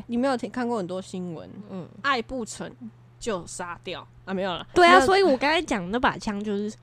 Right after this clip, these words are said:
Speaker 2: 我有这种感觉啊。
Speaker 1: 或是
Speaker 2: 真的有点被吓到，他是就想要跟我表达说我有枪。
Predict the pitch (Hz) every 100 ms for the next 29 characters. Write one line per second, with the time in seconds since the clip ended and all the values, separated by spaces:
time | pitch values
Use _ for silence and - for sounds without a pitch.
0 | - 220 254 233 233 208 185 - 180 -
1 | - - 285 302 294 370 381 269 277 247
2 | 254 269 240 277 330 415 403 403 359 311
3 | 339 208 202 262 277 262 226 214 170 170
4 | 156 - 208 208 202 - -